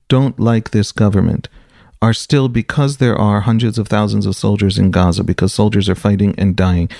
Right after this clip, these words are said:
because the country is mobilized. And,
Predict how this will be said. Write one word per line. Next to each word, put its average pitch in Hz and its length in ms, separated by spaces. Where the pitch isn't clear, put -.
because 101 480
the 95 140
country 110 480
is 123 200
mobilized. 95 760
And, 104 360